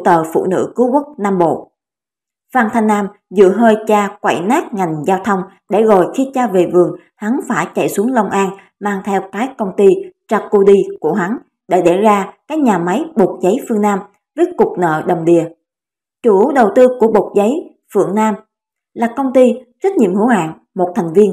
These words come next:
phát triển công nghiệp và vận tải Tracody, thuộc Tổng công ty Xây dựng Công trình Giao thông sáu, một đơn vị ngoài ngành giấy. Mặc dù vốn chủ sở hữu khi xây dựng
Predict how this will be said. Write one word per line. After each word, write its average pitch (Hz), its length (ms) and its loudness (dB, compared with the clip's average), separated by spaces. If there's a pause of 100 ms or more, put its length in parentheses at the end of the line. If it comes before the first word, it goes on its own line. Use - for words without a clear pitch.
(120)
phát 294 180 -8
triển - 240 -2
công 214 180 -2
nghiệp 170 120 -2 (120)
và 170 100 0
vận 156 220 -6
tải 151 220 -2 (380)
Tracody, 202 480 4 (540)
thuộc 240 160 -2
Tổng 220 220 -2
công 277 200 -2
ty 254 160 4
Xây 254 200 -2
dựng 165 300 0
Công 240 200 -2
trình 160 220 -2
Giao 190 200 -2
thông 196 160 -6
sáu, 190 240 -2 (500)
một 214 160 -4
đơn 269 200 2
vị 175 220 4
ngoài 175 260 -2
ngành 165 160 -6
giấy. 170 360 -2 (1300)
Mặc 233 200 -2
dù 214 280 6
vốn 226 200 4 (100)
chủ 185 180 4
sở - 160 -2
hữu 196 320 4
khi 294 100 0
xây 277 180 0
dựng 160 300 -2